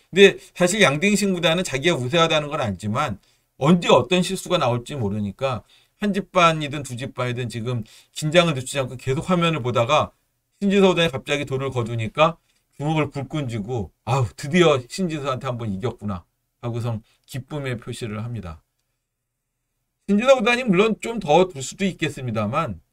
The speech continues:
여기서 사실 한 집 반을 또는 두 집 반을 역전시킨다라는 거는, 음, 사실 있을 수가 없죠. 그러니까 이제 깔끔하게 돌을 던진 건데 너무나 아쉬웠습니다. 그래서 신진서 구단이 그동안 연속으로 세계대회에 계속 결승에 진출을 했는데,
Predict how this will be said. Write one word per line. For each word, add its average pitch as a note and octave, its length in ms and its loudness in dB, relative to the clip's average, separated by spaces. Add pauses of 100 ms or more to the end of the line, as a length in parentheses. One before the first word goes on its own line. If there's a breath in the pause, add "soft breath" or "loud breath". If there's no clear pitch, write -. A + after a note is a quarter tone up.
(160)
여기서 E3+ 500 2
사실 B2 260 -4
한 F#3 160 -2
집 F#3 160 -4
반을 C#3 640 -2
또는 C#3 180 -6
두 B2 160 -8
집 C3+ 160 -6
반을 A#2 200 -4
역전시킨다라는 G#2 960 -6
거는, A#2+ 440 -10 (580 soft breath)
음, F#2 180 -14
사실 A2+ 380 -6
있을 C3+ 240 -8
수가 D#3 260 -8
없죠. D3 380 -12 (100)
그러니까 D3 320 -10
이제 C3+ 240 -8
깔끔하게 C#3 520 -6
돌을 B2 260 -10
던진 G#2 500 -8
건데 G2 400 -10 (520 soft breath)
너무나 D#3 380 2
아쉬웠습니다. G2 640 -6
그래서 G#2 220 -12
신진서 G3 460 0
구단이 E3 500 0 (280 soft breath)
그동안 D#3 380 -2
연속으로 E3 500 4
세계대회에 C3 720 0
계속 B2 320 -6
결승에 C3 440 -4
진출을 A#2 440 -8
했는데, B2 640 -4